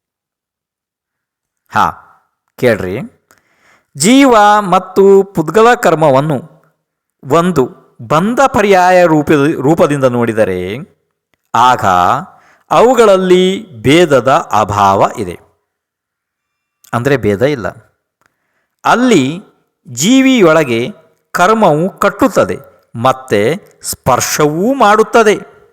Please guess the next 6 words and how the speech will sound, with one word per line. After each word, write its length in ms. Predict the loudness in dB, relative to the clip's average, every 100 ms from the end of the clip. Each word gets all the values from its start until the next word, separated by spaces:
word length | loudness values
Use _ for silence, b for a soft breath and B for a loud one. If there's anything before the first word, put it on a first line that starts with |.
| _ _ _ _ _ _ _ _ _ _
ಹೀಗೆ 580 | -2 2 2 4 4 2
ಹೇಳುವುದು 1000 | 0 2 4 4 4 2 2 -2 -4 -10
ವ್ಯವಹಾರ 680 | 0 2 2 0 2 0 2
ನಯದ 480 | 2 0 2 2 2
ಪಕ್ಷ 360 | 0 -6 -4 -2 -2 -4
ಇದೆ. 460 | -10 -10 -10 -12 -16